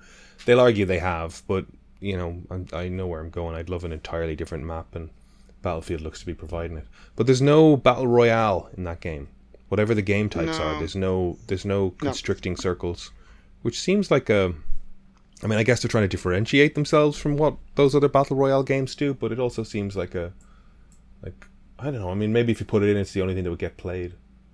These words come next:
Speaker 2: Well, no, that's what I was talking about. No, well, they didn't, 'cause they did it in Battlefield Five, and it flopped.
Speaker 1: It didn't, didn't work out? Right,
Speaker 2: Yeah,
Speaker 1: okay.
Speaker 2: they should. It's like, um,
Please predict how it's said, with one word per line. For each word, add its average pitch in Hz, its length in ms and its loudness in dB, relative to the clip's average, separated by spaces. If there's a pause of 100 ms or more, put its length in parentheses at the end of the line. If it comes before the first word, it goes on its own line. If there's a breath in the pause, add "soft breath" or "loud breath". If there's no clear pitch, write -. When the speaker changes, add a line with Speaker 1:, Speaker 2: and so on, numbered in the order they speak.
(220)
Speaker 2:
Well, 226 140 -4
no, 254 160 4
that's 233 220 2
what 208 80 6
I 202 60 8
was 170 120 4
talking 180 340 4
about. 135 440 -2
No, 214 320 6
well, 180 380 2 (100)
they 160 100 0
didn't, 160 400 0
'cause 143 120 -8
they 139 80 -6
did 160 180 -2
it 139 160 0
in 139 100 -10
Battlefield 131 440 -4
Five, 135 760 -4
and 123 180 -4
it 120 60 -10
flopped. 151 380 -4
Speaker 1:
It 90 80 -2
didn't, 82 160 -6
didn't 85 160 -4
work 82 120 -6
out? 101 140 -6 (160)
Right, 85 160 -4
Speaker 2:
Yeah, 85 60 -4 (160)
Speaker 1:
okay. 131 80 -6
Speaker 2:
they 139 80 -8
should. 147 260 -2
It's 143 500 -4
like, 151 220 0
um, 139 260 0